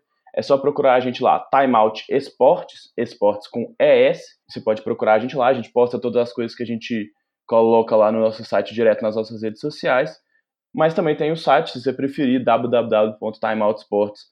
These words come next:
ponto com ponto b r. Você também acha todas as nossas coisas lá, não só os podcasts, mas também os textos que a gente faz, outros podcasts que a gente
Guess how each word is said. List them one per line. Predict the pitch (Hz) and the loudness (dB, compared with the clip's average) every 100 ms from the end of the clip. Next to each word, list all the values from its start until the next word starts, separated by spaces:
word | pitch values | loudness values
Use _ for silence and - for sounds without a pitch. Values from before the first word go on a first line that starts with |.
| _ _ _ _ | _ _ _ _
ponto | 135 123 123 | 0 2 -2
com | 117 117 | -4 -2
ponto | - 113 | -2 -6
b | 110 | 0
r. | 107 110 | 2 2
Você | 120 | 0
também | 120 117 117 | -4 -2 0
acha | 110 117 117 | 0 -2 -6
todas | - 117 110 | -6 -6 -2
as | 110 | -2
nossas | 113 110 110 | -2 -12 -12
coisas | 98 95 98 | -8 -8 -4
lá, | 113 127 | -2 -2
não | 113 | -4
só | - 104 | -2 -4
os | |
podcasts, | - 107 - 104 107 117 113 _ _ _ _ | -2 -4 -2 -2 -2 -2 -12 _ _ _ _
mas | 110 | -8
também | 117 113 | -4 -4
os | 110 | -4
textos | - 113 - | -4 -4 -4
que | 107 | -8
a | |
gente | 98 - | -8 -12
faz, | - 117 139 113 | -2 2 2 2
outros | 117 - | -2 -2
podcasts | 113 107 107 104 | -2 -2 -2 -4
que | - | -6
a | |
gente | 107 - | -10 -12